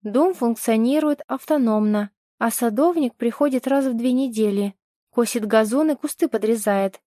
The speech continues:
хоть из моей клумбы выгнать его получилось». В голосе слышится облегчение. Занятие явно является её отдушиной. Саф улыбается очаровательно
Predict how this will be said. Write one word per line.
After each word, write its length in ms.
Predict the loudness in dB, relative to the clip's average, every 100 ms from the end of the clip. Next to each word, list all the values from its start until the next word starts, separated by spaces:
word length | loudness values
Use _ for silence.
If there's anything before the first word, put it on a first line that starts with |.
| _
хоть 240 | 0 0 2
из 120 | 0
моей 340 | 0 2 0
клумбы 420 | 0 0 0 0 0
выгнать 380 | -2 -2 -2
его 160 | -4 -4
получилось». 760 | -4 -4 -4 -2 -2 -4 -8 _ _ _ _ -8
В 200 | -6 -2
голосе 500 | 0 2 0 -4 -6
слышится 560 | -6 -6 -6 -4 -2
облегчение. 880 | -2 -4 -6 -6 -4 -4 -4 -4 -6 _ _ _ _ -12
Занятие 600 | -4 -2 0 -2 -2 -2
явно 400 | 0 0 0 0
является 440 | -2 -2 -2 -2 -2
её 160 | -2
отдушиной. 720 | -2 -4 -6 -6 -6 -4 -6 _ _ _ _ _ _ _
Саф 420 | -8 -2 -2 -2 -2
улыбается 600 | 0 2 0 0 -2 -6
очаровательно 920 | -4 -2 0 0 -2 -6 -4 -4